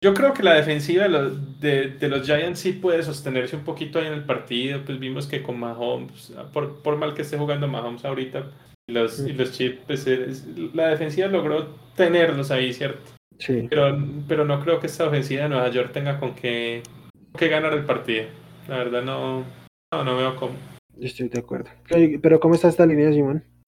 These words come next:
Speaker 1: La línea está a tres puntos para los Raiders en, en
Speaker 2: No,
Speaker 1: Nueva York.
Speaker 2: no, no, no. No me meto ahí, pero,
Speaker 1: No,
Speaker 2: pero sí,
Speaker 1: tampoco.
Speaker 2: creo que deberían ganar los Raiders, pero ser un jueguito cerrado y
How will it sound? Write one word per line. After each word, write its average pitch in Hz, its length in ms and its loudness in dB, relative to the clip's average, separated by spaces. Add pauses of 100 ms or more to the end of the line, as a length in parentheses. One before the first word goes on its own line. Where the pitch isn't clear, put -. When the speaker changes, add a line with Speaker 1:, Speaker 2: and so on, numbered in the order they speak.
(200)
Speaker 1:
La 185 100 8
línea 190 240 4
está 196 260 4
a 190 100 2
tres 190 240 4
puntos 185 320 -2
para 135 200 2
los 117 220 2
Raiders 117 420 -4
en, 113 220 -6 (220)
en 139 80 -6
Speaker 2:
No, 127 80 0
Speaker 1:
Nueva 120 180 0
York. 113 180 -4 (300)
Speaker 2:
no, 113 180 -6 (160)
no, - 300 -14
no. - 240 -18 (340)
No 131 120 -4
me 143 80 4
meto 139 260 2
ahí, 185 240 0
pero, - 320 -6
Speaker 1:
No, - 60 -10 (100)
Speaker 2:
pero - 300 -10
sí, - 60 -10
Speaker 1:
tampoco. 135 280 -4
Speaker 2:
creo - 160 -6 (420)
que 185 100 4
deberían 147 280 8
ganar 143 380 4
los 139 180 2
Raiders, 151 380 4
pero 123 480 -4
ser 123 340 -2
un 131 220 -8
jueguito 127 640 -4
cerrado 233 840 8
y - 180 -4